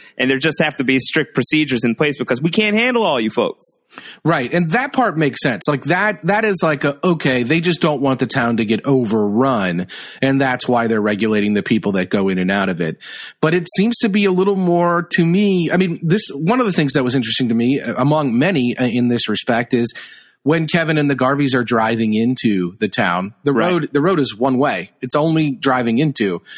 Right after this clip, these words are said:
Speaker 2: Uh, it's only fit enough for one car. If you go back and watch, uh, there's only people going in. It's not like a, a people coming out kind of scenario. Visitors are coming out through shuttle buses. They're not,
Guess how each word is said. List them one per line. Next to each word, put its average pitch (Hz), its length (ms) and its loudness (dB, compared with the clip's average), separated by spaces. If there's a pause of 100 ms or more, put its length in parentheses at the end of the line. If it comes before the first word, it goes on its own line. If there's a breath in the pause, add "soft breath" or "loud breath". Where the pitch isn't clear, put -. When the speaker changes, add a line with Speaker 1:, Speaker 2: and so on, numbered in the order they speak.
(180 loud breath)
Speaker 2:
Uh, 120 360 0
it's 123 160 0
only 151 260 0 (160)
fit 170 140 2
enough 135 260 0
for 123 100 0
one 135 220 0
car. 135 220 0
If - 80 -4
you 139 80 2
go 139 120 2
back 123 280 -2
and 110 120 0
watch, 143 360 0 (340 loud breath)
uh, 120 320 0
there's 156 240 2
only 185 200 0
people 147 260 0
going 135 340 2
in. 123 240 0
It's 107 240 -4
not 143 220 0
like 143 160 0
a, 113 260 0
a 120 80 0
people 131 300 -2
coming 120 340 0
out 123 240 -2
kind 123 220 0
of 98 100 -2
scenario. 107 600 0 (320 loud breath)
Visitors 151 440 2
are 131 120 0
coming 127 320 0
out 117 180 -2
through 123 140 0
shuttle 143 320 0
buses. 101 420 -2
They're 117 140 2
not, 123 300 0